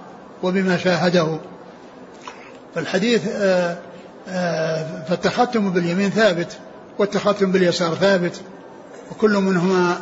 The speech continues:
يعني، آه، آه، ثابت، ولكن لو،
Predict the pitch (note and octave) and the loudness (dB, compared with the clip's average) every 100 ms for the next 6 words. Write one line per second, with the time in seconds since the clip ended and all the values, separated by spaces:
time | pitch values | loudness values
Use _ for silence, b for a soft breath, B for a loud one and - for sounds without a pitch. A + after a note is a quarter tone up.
0 | F3 E3+ E3 F3 F3+ E3+ D#3+ D#3 D3 C#3+ | -4 -4 -4 -2 0 0 0 -2 -4 -6
1 | C#3 - - - - - F3+ E3 D#3+ D#3 | -10 -16 -20 -20 -20 -10 -4 -2 0 -2
2 | E3 D3 D#3+ D3 C#3 C#3+ D3+ G3 G3 F3 | -2 -4 -6 -10 -10 -12 0 4 4 2
3 | E3+ - - - - - - - F#3 A#3+ | -2 -8 -16 -18 -18 -20 -20 -2 4 4
4 | A3 G#3+ G3 G3 G#3 A3+ G3+ G#3 | 4 2 2 0 2 6 6 4